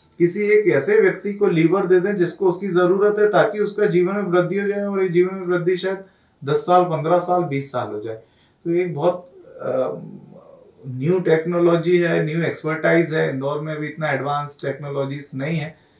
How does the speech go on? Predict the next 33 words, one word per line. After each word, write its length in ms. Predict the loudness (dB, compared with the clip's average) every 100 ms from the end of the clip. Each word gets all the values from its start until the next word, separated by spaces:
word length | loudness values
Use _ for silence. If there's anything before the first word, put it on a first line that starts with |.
| _ _
हमारी 280 | -6 -2 -2
कोशिश 520 | -2 -2 0 -2 -2
है 100 | -2
कि 140 | -2 -2
liver 300 | -2 0 0
transplant 600 | 0 -2 -2 -4 -6 -6
के 60 |
लिए 100 | -6
लोग 240 | -4 -4 -6
जागरूक 400 | -8 -6 -8 -8
हों। 100 | -12 -14 _ _ -20 -20 -20 -20 _
एक 180 | -2 0
बॉम्बे 260 | 0 2 2
hospital 440 | 2 0 -2 -2
में 120 | -2
हमने 200 | -4 -4
liver 260 | -2 0 0
transplant 600 | 0 -2 -2 -4 -8 -8 -6
किया 200 | -2 0
भी 140 | -2
है, 240 | -6 -8 _ -20 _ _ _ _
हंड्रेड 300 | -2 0 0
परसेंट 420 | -2 -2 -4 -4
successful 680 | -6 -6 -4 -6 -6 -6 -4
result 340 | -2 -2 -4 -4
था, 80 | -6
बहुत 340 | -6 -6 -6 -6
अच्छा 200 | -6 -6
है, 120 | -4
patient 360 | -6 -6 -6
is 280 | -6 -6 -10
still 260 | -2 0 2
alive। 280 | 0 -2